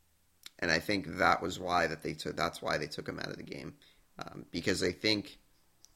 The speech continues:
you know, when you're that many pitches in, it's, you know, it's, it's risky.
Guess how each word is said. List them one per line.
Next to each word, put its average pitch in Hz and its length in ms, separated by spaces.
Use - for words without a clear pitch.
you 80 120
know, 80 220
when 92 140
you're 110 160
that 95 280
many 98 220
pitches 87 580
in, 90 500
it's, - 500
you 101 200
know, 78 300
it's, 92 200
it's 92 200
risky. 95 600